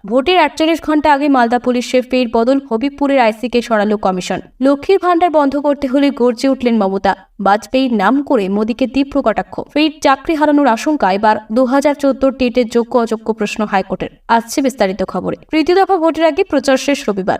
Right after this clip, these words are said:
এদিন একদিকে যখন কৃষ্ণনগরে মহামৈত্রী সমর্থনে নদিয়ার সভায় সোচ্চার ছিলেন অভিষেক বন্দ্যোপাধ্যায়, ঠিক তেমনই লাভপুরের সভায় চরম কটাক্ষ শোনা গেল তৃণমূল সুপ্রিমো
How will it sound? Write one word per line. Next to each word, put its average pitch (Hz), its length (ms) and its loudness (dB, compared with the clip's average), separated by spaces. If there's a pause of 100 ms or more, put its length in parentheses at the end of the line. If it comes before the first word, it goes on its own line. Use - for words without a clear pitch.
এদিন 233 320 -2
একদিকে 233 360 0
যখন 285 200 0
কৃষ্ণনগরে 285 560 0
মহামৈত্রী 320 640 0
সমর্থনে 277 500 2
নদিয়ার 247 300 2
সভায় 226 320 0
সোচ্চার 233 340 -2
ছিলেন 240 240 0
অভিষেক 233 340 -4
বন্দ্যোপাধ্যায়, 254 560 0
ঠিক 302 240 -6
তেমনই 302 380 4
লাভপুরের 262 420 2
সভায় 240 300 0
চরম 254 300 0
কটাক্ষ 226 340 -2
শোনা 208 240 -2
গেল 208 200 2
তৃণমূল 262 360 2
সুপ্রিমো 214 500 -2